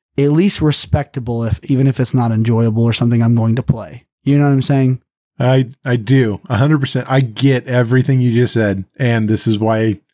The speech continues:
Speaker 2: this is the part of, of doing this that, that kinda sucks, because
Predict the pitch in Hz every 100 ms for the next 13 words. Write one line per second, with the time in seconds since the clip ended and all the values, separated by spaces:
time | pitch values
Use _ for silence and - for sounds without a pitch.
0 | _ 143 135 135 127 139 131 123 117 -
1 | 123 110 104 127 120 117 117 - 110 -
2 | 123 113 131 135 - 123 135 - - 123
3 | - 123 113 107 95 -